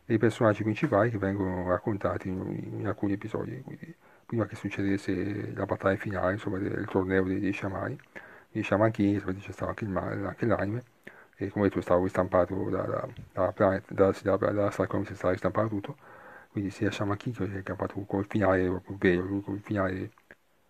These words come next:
quello lì effettivo, il finale tombale, eh, come dice le cose, come dice, insomma, Uta, eh, finale totale tombale. E comunque è stato ripubblicato appunto perché prima, la prima volta che era stato pubblicato non c'era un vero finale,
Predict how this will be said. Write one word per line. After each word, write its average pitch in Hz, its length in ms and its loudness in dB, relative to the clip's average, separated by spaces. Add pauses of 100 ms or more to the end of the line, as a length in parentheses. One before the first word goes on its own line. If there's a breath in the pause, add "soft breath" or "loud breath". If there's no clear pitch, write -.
(180)
quello 98 180 -4
lì 98 140 -2
effettivo, 98 500 -2
il 95 220 -4
finale 95 320 0
tombale, 101 420 0
eh, 175 80 2 (160 loud breath)
come 107 160 -4
dice - 160 -6
le 110 80 -6
cose, 113 320 -4 (420 loud breath)
come 117 180 -12
dice, - 800 -10
insomma, - 240 -8
Uta, - 300 -6 (400 soft breath)
eh, 101 500 2 (320)
finale 98 300 2
totale 98 260 0
tombale. 107 380 -4 (520 loud breath)
E 127 360 2
comunque 120 800 6 (1160)
è - 100 -2
stato 107 260 6
ripubblicato 107 540 2
appunto 117 200 -8
perché 107 280 -6
prima, 123 260 4
la 110 200 8
prima 104 180 2
volta 113 160 4
che 104 40 4
era 90 80 4
stato 101 160 4
pubblicato 110 380 2
non 95 240 -2
c'era 98 220 0
un 87 40 -6
vero 82 160 0
finale, 110 340 -6